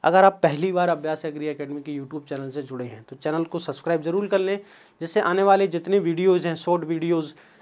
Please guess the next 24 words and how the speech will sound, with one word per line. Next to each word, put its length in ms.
एमसीक्यू 480
वीडियोज़, 360
वो 200
सभी 320
आपके 280
एग्जाम 300
के 120
लिए 100
बहुत 240
ही 60
ज़्यादा 260
यूज़फुल 400
होंगे। 280
इसी 200
तरह 280
शॉर्ट 260
वीडियोज़ 460
अगर 280
आपको 240
किसी 260
भी 120
टॉपिक 400
पर 100
चाहिए 440